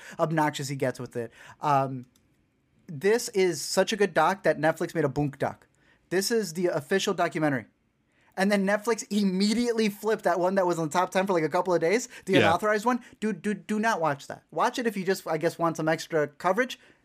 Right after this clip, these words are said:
Speaker 1: This is the reason why Netflix made a copycat documentary.
Speaker 2: Right.
Speaker 1: This one's really good, and it ends on a banger. So catch this if you can. It is in two parts over on Hulu as a part of their thirty for thirties, which I've always been a really big fan of.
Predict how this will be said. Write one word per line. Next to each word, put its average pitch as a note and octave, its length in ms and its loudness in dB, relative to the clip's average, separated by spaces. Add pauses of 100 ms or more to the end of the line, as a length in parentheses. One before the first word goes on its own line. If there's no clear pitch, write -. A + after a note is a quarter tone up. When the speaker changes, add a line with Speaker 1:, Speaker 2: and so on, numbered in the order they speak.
Speaker 1:
This G3 320 -2
is G#3+ 160 0
the G3 120 2
reason E3 440 -2 (360)
why D#3 200 0
Netflix D#3+ 480 0
made D3+ 140 2
a - 20 -2
copycat C#3 480 -2
documentary. A#2+ 480 -4 (340)
Speaker 2:
Right. G#2+ 280 2 (440)
Speaker 1:
This E3 160 0
one's E3 180 0
really D#3+ 200 2
good, C3 260 -2
and C#3+ 140 -2
it C#3+ 80 0
ends C#3 300 -2 (100)
on C3 140 -8
a A2+ 100 -12 (720)
banger. B2+ 380 0 (300)
So C3+ 260 0
catch D#3+ 300 2
this E3 100 -8
if D#3+ 100 -8
you D3 60 -10
can. D3 240 2
It C3 60 -4
is B2+ 120 -6
in A#2 80 -4
two D#3+ 200 -2
parts D3+ 360 2
over C3+ 220 -2
on B2+ 140 -4
Hulu C3 400 -4 (200)
as C3 140 -4
a B2+ 40 -10
part C#3 240 2
of C3 80 -2
their C3 140 0
thirty C#3 320 0
for C#3 100 -6
thirties, C3 440 -2
which A#2 260 -6
I've C#3 100 0
always D3 180 4
been C3+ 80 -4
a C3 60 0
really C3 160 -2
big B2 160 -6
fan - 180 -6
of. - 80 -18